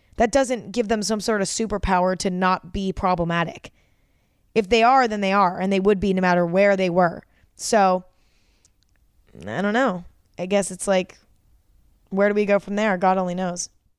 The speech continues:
Next, somebody said, "So my entire life, there's been this narrative that high school is supposed to be the best years of your life and everything is supposed to be this big spectacle, but given the pandemic and everything, it doesn't feel like that. I'm not excited for prom or senior stuff. Help." Listen,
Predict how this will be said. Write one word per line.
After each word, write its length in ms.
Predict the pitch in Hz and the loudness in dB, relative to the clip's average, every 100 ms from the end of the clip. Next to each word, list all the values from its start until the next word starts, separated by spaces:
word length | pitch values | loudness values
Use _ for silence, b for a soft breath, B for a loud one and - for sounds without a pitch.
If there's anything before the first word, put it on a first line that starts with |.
| _ _ _ _ _ _ _ _ _ _ _ _ _ _ _ _ _ _ 277 | _ _ _ _ _ _ _ _ _ _ _ _ _ _ _ _ _ _ -2
Next, 280 | 302 294 | 0 0
somebody 260 | - 247 247 | -2 0 0
said, 300 | - 214 208 | 2 2 2
"So 100 | 226 | -2
my 140 | 214 | 0
entire 320 | 214 240 277 277 | 0 0 2 4
life, 240 | 226 220 | 2 2
there's 180 | 220 190 | -4 -4
been 140 | 208 | -4
this 140 | 208 202 | -4 0
narrative 360 | 214 220 214 | 2 2 2
that 120 | 196 202 | 0 0
high 140 | 208 | 0
school 180 | 208 226 | 0 -2
is 100 | 202 | 0
supposed 240 | 202 202 | 0 0
to 60 | 202 | 0
be 80 | 202 | -2
the 80 | |
best 260 | 190 202 202 | 0 0 0
years 160 | 220 208 | -2 -2
of 100 | 208 | -2
your 120 | 208 | 2
life 280 | 196 196 196 | 2 2 0
and 80 | |
everything 340 | 202 202 214 208 | -2 -2 -2 -4
is 100 | 190 | -2
supposed 200 | 196 190 | -2 0
to 60 | |
be 80 | 196 | -2
this 120 | 180 | -4
big 200 | - 190 | -4 -4
spectacle, 500 | 175 220 220 220 233 | -2 -2 -2 0 0
but 280 | 214 208 - | 2 0 0
given 240 | 220 214 208 | -2 0 -2
the 80 | |
pandemic 560 | 196 196 190 220 220 214 | 0 0 2 0 0 -2
and 100 | 202 | -2
everything, 360 | 202 202 202 196 | 0 -2 -2 -2
it 80 | |
doesn't 240 | 196 196 202 | 0 -2 -2
feel 120 | 202 | -2
like 200 | 196 190 | -2 0
that. 200 | 196 190 | 0 0
I'm 140 | - 190 | -2 -2
not 180 | 190 202 | -2 -2
excited 280 | 202 196 | -2 -4
for 100 | 185 | -4
prom 280 | 185 185 180 | -8 -6 -6
or 60 | 180 | -6
senior 320 | 185 175 175 | -8 -8 -8
stuff. 300 | - 123 127 | -8 -10 -10
Help." 360 | 185 180 180 - b b b b b b | -8 -8 -8 -16 b b b b b b
Listen, 460 | - 233 208 180 | -4 -2 0 -4